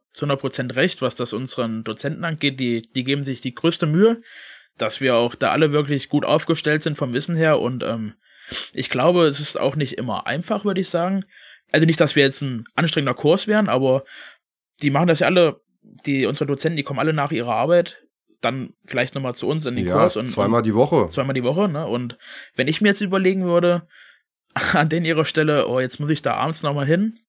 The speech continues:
Speaker 1: und denen was beibringen, diese ganzen Leute, die alle Bambi für einen Reh halten. <laughs> Und, äh,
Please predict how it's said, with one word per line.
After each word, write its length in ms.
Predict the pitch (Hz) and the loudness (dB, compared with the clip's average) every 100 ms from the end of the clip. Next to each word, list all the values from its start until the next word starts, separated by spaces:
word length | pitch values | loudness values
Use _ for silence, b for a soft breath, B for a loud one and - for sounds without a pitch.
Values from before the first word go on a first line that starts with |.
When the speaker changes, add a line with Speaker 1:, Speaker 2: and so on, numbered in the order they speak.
| _ _ | _ _
Speaker 1:
und 160 | 131 123 | -4 -2
denen 120 | 123 | -2
was 160 | 123 | -4
beibringen, 640 | - 147 170 - 180 180 156 - | -2 0 0 0 0 0 -4 -6
diese 140 | 131 131 | -8 -4
ganzen 320 | 123 151 147 | -4 -4 -2
Leute, 220 | 135 143 | -2 -2
die 100 | 131 | -4
alle 400 | - 127 127 110 - | -2 -2 -2 -6 -6
Bambi 260 | 123 156 151 | -4 0 0
für 140 | - 139 | 0 -2
einen 160 | 131 | -2
Reh 180 | 127 156 | 2 2
halten. 380 | 165 165 180 175 B B B B | 4 2 0 -6 B B B B
<laughs> 1160 | - - 208 190 208 127 123 110 117 110 107 131 | 4 6 8 8 8 6 4 4 2 -2 -2 -2
Und, 360 | 147 - - | -2 -2 0
äh, 280 | - 135 117 | 2 4 4